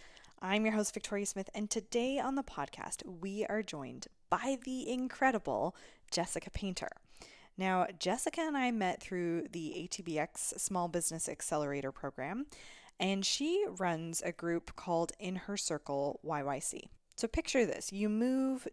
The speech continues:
to a new city or a new province like I'm doing, and you don't know that many people.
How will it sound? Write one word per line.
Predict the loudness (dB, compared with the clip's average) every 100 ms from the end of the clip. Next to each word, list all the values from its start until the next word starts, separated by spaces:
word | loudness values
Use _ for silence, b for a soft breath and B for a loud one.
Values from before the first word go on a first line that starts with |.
| 0
to | 4 6 8 6 4
a |
new | 0 0
city | 0 0 0 0
or | -2
a | -2
new | -2 -4
province | 4 4 4 0 0
like | -2 2
I'm | 4 2 0
doing, | 0 2 0 -4 B B B B B
and | 0 2 2 0 -2 -4 -6
you | -2 2
don't | 2 0
know | 0 0
that | 0 -2
many | -4 -8
people. | -10 -12 -10 -10